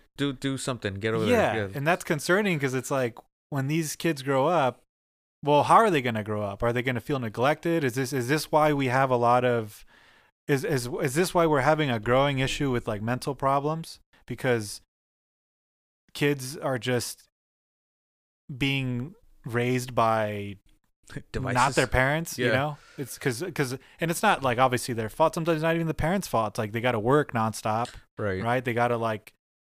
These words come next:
Speaker 2: um, there's just a lot of factors that come into
Speaker 1: Yeah,
Speaker 2: it.
Speaker 1: yeah, of course.
Speaker 2: And, and, and so it's, yeah, that kind of, like, concerns me with the, you know, speaking of the population, 'cause it's like,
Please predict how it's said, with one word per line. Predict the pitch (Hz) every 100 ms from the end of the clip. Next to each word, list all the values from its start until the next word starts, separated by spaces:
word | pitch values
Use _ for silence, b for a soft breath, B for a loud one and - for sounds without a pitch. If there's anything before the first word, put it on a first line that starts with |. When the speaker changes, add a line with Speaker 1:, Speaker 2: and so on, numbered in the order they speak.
| -
Speaker 2:
um, | 110 110 104 98 98 113
there's | 185 202
just | 202 -
a |
lot | 139 127
of | 120
factors | 127 117 113 101
that | 101
come | - 110
into | 104 196
Speaker 1:
Yeah, | 165
Speaker 2:
it. |
Speaker 1:
yeah, | 147
of | 113
course. | 139 117 135
Speaker 2:
And, | 120
and, | 117 113
and | - 127 113
so | 139 127
it's, | 120 - - - b b b b b _ -
yeah, | 135 131
that | 160
kind | 175 165
of, | 135
like, | 127 110 - -
concerns | 123 - 139 127 120
me | 120 120 120 - _ _ -
with | 127 -
the, | 120
you | 170 123
know, | 107 101 _ _ _
speaking | - 147 127 127
of | 113
the | 110 104
population, | 131 131 123 123 127 - 131 127
'cause | 113
it's | 107 -
like, | 113 104 -